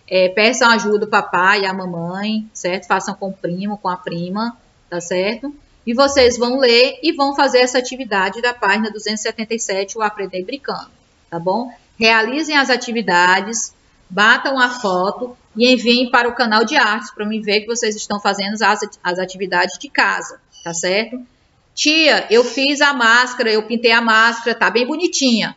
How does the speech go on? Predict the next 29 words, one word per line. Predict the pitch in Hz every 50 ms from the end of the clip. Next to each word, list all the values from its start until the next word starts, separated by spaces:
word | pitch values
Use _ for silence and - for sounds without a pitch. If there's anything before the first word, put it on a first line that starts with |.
| _ _ _ _
Bata | - 175 180 180 180 - 214
a | 220
foto | - - 240 214 208 214 233 226 - - - - _ -
e | 208 214 214
enviem | 214 214 214 220 220
lá | 226 214
pro | 220 -
meu | 208 208 208 208
canal, | - 214 208 214 196 202 175 - - - - _ _ _ _ _
tá | - 165
certo? | 170 - 196 190 208 240 285 294 - 330 - _ _ _ _ _ _ _ _ _ _ _ _
Então, | - - - 233 240 233
essas | 220 220 220 240 233 - 269 277 -
foram, | - 247 226 226 226 233 233 247 262 285 302 - - - _ _ _ _ - - -
né, | 180 190 190 202 226 247 311 - - _ _ _ _ _ _ _ _ _
o | - 202
nosso | 214 208 214 220 - -
conteúdo | 254 247 247 277 254 240 233 254 - -
da | 240 226 214
nossa | 214 208 208 - - 196
aula | 190 190 185 190 185
de | 185 247 294
hoje, | 302 247 220 208 208 226 220 - 330 - - _ _ _ _ _
falando | _ - 277 294 277 247 220 214 220 220 233 254
sobre | - - - 247 220 220 220 214 220 247 277 285 - - _ _ _ _ -
o | 240 254 247
teatro, | 247 - - 302 302 254 233 214 202 - - - 170 165 147 - _ _ _ _ _ _ _ _ _ _ _ _ _ _ _ _
tá | - 170 165
certo? | - - 202 226 254 285 320 - -